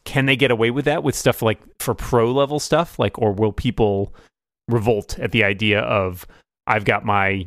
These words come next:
you know, M two Mac Pro or whatever, and I can never upgrade the <laughs> ram," right? Or, I mean, I guess they could split the difference, right? Like, I mean, there's ram, if there's ram attached to the C P U, is it possible they could also offer ram slots to, to expand?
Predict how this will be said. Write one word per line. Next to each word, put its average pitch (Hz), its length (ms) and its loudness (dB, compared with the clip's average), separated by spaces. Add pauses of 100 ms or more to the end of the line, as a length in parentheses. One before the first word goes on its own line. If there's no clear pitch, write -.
you 113 120 0
know, 90 300 -4 (420)
M 117 260 0
two 110 380 2
Mac 104 340 -2
Pro 113 260 2
or 95 140 -4
whatever, 95 460 0
and 101 140 -4
I 92 80 0
can 120 200 -2
never 95 280 -2
upgrade 92 300 -2
the 139 120 2
<laughs> - 20 0
ram," 135 180 0 (240)
right? 151 160 2 (400)
Or, 247 320 6
I 262 60 4
mean, 247 200 2
I 233 80 2
guess 226 180 4
they 233 140 0
could 190 160 0
split 196 200 0
the 139 80 -8
difference, 127 380 0
right? 123 180 4
Like, 123 180 0
I - 20 -4
mean, 117 160 0
there's 117 220 0
ram, 135 460 0
if 127 100 -4
there's 113 160 0
ram 160 180 2
attached 127 340 -2
to 131 60 -4
the 117 60 -2
C 120 160 -6
P 113 120 -4
U, 113 140 2
is 104 80 -2
it 95 60 -10
possible 110 360 0
they 104 100 0
could 107 140 -4
also 110 400 0
offer 107 340 0
ram 95 260 -2
slots 123 420 -2
to, 87 200 -12
to 123 160 -2
expand? 120 680 -2